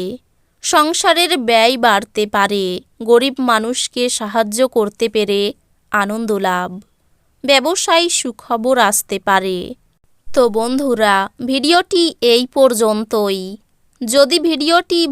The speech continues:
ভালো লেগে থাকে, ভিডিওটিকে একটি লাইক অবশ্যই করুন। দেখা হবে আরও একটি নতুন রাশিফল ভিডিওর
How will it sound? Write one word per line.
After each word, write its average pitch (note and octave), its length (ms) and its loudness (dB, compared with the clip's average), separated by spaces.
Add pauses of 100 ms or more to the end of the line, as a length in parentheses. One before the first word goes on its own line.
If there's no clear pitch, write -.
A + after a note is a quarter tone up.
(100)
ভালো B3 280 0
লেগে G#3+ 300 0
থাকে, F#3 460 -10 (540)
ভিডিওটিকে C#4 680 -2 (120)
একটি B3 320 -8
লাইক G#3+ 420 -2 (480)
অবশ্যই G#3+ 600 -2 (120)
করুন। G3 300 -4 (840)
দেখা B3+ 460 2
হবে E4+ 260 4 (340)
আরও A#3+ 160 2 (160)
একটি - 300 -8
নতুন A3+ 400 -4 (560)
রাশিফল D#4 720 0 (160)
ভিডিওর G#3+ 420 -2